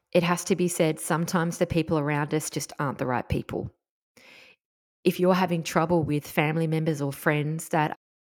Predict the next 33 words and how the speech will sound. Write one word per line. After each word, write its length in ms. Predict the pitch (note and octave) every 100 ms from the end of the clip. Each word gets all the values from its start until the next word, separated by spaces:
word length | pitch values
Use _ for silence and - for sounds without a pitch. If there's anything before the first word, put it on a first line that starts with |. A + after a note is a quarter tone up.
| _ F#3+
are 80 |
not 240 | F#3+ F#3 -
understanding 720 | F#3+ F3 - E3+ D#3 E3 F3+
where 140 | D#3+ D#3+
you're 220 | D#3 C#3+
at, 260 | C#3+ D#3
let's 160 | F3+ F3+
say 140 | -
you're 180 | F#3 F3+
newly 460 | E3+ D#3 D#3+ D#3+ D#3+
diagnosed 720 | D#3+ D3 D3+ E3 D#3 F3+ -
and 100 | E3+
you've 120 | D3+
started 480 | - - D3+ E3 F#3+
to 40 | E3
really 280 | D#3+ E3 -
open 320 | D#3+ D#3+ D#3
up 220 | D#3 - -
about 320 | D#3+ D3+ D3+ - _ _ _ -
how 340 | - E3+ D#3+
you're 160 | F3+ E3
feeling, 520 | - D3+ D3+ A#3 C#4 _ _ _ - - - -
you've 160 | F#3+
got 100 | -
to 80 | G#3+
remember 260 | A#3+ C4 B3
with 180 | A#3 -
family, 600 | F3+ E3+ F#3 F#3+ E3 D3+
and, 380 | D3 D3 D3+
um, 400 | D3+ D3 C#3 C#3+ - _ _ _ _ _ _
you 100 | D#3+
know, 100 | D3+
I'm, 280 | C#3+ C#3+